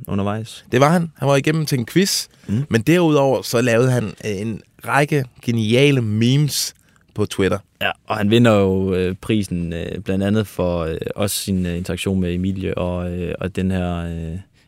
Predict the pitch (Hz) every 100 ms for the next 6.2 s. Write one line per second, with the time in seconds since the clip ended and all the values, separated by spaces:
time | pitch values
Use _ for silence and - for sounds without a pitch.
0 | - 90 - 98 92 87 - - - -
1 | - - _ _ - _ _ - 95 90
2 | 90 95 98 - 95 87 87 87 90 101
3 | 101 92 98 90 87 90 87 87 87 87
4 | 90 _ _ _ - 95 95 98 113 _
5 | _ _ - 95 - _ - 110 104 98
6 | 107 101